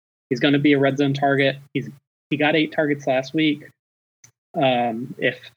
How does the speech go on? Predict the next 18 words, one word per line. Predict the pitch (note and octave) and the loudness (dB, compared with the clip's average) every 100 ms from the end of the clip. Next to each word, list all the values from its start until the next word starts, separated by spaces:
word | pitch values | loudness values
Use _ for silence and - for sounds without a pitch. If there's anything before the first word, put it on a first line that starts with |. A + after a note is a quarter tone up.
| - | -6
this | C#3+ C#3 | -4 -4
game | - C3 C3+ C3 | -2 0 0 0
is | B2 - | -2 -6
a | - | -8
bit | C#3 | -2
of | C3+ | -2
a | B2 | -4
shootout, | - C3+ C#3 C#3+ | -4 -2 0 0
he | B2+ | -2
could | B2 - | -4 -4
see | C3+ | -2
even | B2 A#2 A2 | -2 -4 -8
more | A#2+ | -8
than | C3 | -6
that | C#3+ C#3+ C#3+ | -2 -4 -6
potentially. | - D#3 D3+ E3 E3 _ _ _ _ | -10 -8 -4 -4 -4 _ _ _ _
You | C3+ | -4
know, | A#2+ A2 | -2 -4